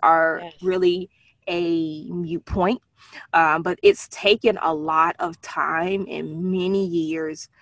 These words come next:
Speaker 1: of personal development to get to the point where I'm like, "Okay, if you support me,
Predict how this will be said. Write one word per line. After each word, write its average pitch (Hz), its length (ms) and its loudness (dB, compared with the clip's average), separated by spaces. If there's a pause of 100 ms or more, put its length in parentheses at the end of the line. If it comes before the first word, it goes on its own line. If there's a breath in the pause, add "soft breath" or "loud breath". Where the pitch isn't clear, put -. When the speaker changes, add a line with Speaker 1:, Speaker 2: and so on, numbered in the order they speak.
(240 soft breath)
Speaker 1:
of - 120 0
personal 165 500 0
development 160 640 -2
to 165 100 -8
get 160 220 -6
to - 80 -20
the 156 120 -6
point 165 420 -4
where 151 120 -4
I'm 151 140 -4
like, 151 160 -8
"Okay, - 340 -8 (380 soft breath)
if 160 140 -12
you 180 180 -2
support 262 460 2
me, 233 320 2